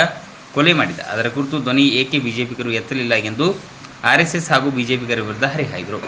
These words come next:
ಅಹಿಂದ ಸಂಘಟನೆ ಕೋಶಾಧ್ಯಕ್ಷ ಶಫಿ ಬೆಣ್ಣಿ ಮಾತನಾಡಿ, ಸಮಾಜ ಕಟ್ಟ ಕಡೆಯ ವ್ಯಕ್ತಿಗೂ ಸೌಲಭ್ಯ ದೊರೆಯಬೇಕು. ಅಂಬೇಡ್ಕರ್ ಅವರು ಸಂವಿಧಾನ ರಚನೆ ಮಾಡಿದ್ದಾರೆ, ಅದನ್ನ ಬದಲಾಯಿಸುವ ಹೇಳಿಕೆ ನೀಡುವುದು ಸರಿಯಲ್ಲ. ದೇಶಕ್ಕೆ ಅನ್ನ ನೀಡುವ ರೈತರು ಸಂಕಷ್ಟದಲ್ಲಿದ್ದಾರೆ.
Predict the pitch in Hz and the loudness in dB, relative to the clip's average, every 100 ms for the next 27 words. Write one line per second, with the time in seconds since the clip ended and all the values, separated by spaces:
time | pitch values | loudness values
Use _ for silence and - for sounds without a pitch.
0 | - - - 120 143 160 160 160 151 147 | -10 -12 -4 2 4 6 4 4 2 4
1 | 156 151 139 127 135 131 151 147 127 123 | 4 4 0 2 2 0 -2 -4 -4 -2
2 | 123 120 120 113 117 131 139 120 120 120 | 0 0 0 0 -2 -2 -2 0 0 2
3 | 120 135 131 151 131 120 127 123 104 120 | -2 -2 -4 -2 0 0 0 0 -4 -4
4 | 131 139 110 113 117 107 104 101 101 160 | -2 -2 -2 -4 -4 -4 -6 -6 -2 0
5 | 196 196 - - - 127 143 175 170 180 | 0 -2 -16 -18 -6 0 4 4 4 2
6 | 170 170 151 143 147 143 135 139 131 123 | 2 0 2 6 6 4 0 0 0 2
7 | 123 135 123 123 113 107 123 131 131 127 | 4 4 6 2 2 2 4 4 2 0
8 | 120 117 120 123 113 107 107 120 131 117 | 0 -2 -2 -4 -4 -4 -6 -4 -2 0
9 | 87 87 - - - - - 123 135 143 | -2 -4 -6 -18 -20 -18 -4 0 2 2
10 | 147 131 135 147 143 135 131 123 123 131 | 2 2 4 6 4 4 2 2 0 -2
11 | 131 127 139 147 107 92 90 104 117 | -4 -4 -4 -4 -4 -6 -2 2 2